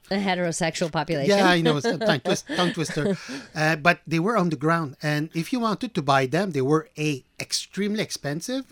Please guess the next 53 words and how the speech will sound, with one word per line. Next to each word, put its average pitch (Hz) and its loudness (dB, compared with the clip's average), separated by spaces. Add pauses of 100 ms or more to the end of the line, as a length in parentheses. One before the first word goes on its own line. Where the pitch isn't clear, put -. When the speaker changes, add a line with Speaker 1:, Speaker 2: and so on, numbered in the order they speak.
(400)
Speaker 2:
And 139 -4
when 185 2
you're 160 2
a 127 -6
young 156 2
adult 151 0
starting 151 -4
in 123 -4
life, 147 -4
often 143 -6
you, 135 -8 (120)
you 131 -16
could 127 -12
not 135 -10
afford 143 -6
them. 208 -4 (200)
Speaker 1:
Or 151 -4
f-, - -12
or 131 -4
find 151 -4
them. 117 -4
How 123 -4
do 139 -4
you 151 2
Speaker 2:
Or 147 2
Speaker 1:
find 175 0
Speaker 2:
find 202 4
Speaker 1:
them? 254 -2
Speaker 2:
them. 165 -4
Well, 208 6
Speaker 1:
Mm-hmm. 190 -2
Speaker 2:
finding 233 2
them, 277 0
you 190 0
could. 208 0
But, 156 -2 (480)
and 160 0
once 175 0
you 175 -4
would 147 -4
buy 202 2
them, 269 -4 (380)
everything 233 -2
was 156 0
done 170 -2
by 131 0
mail. 139 -6 (380)
Speaker 1:
Mm-hmm. 190 -2
Speaker 2:
Uh, 139 0
if 143 -6
you 196 -2
wanted 190 -2
to 135 -6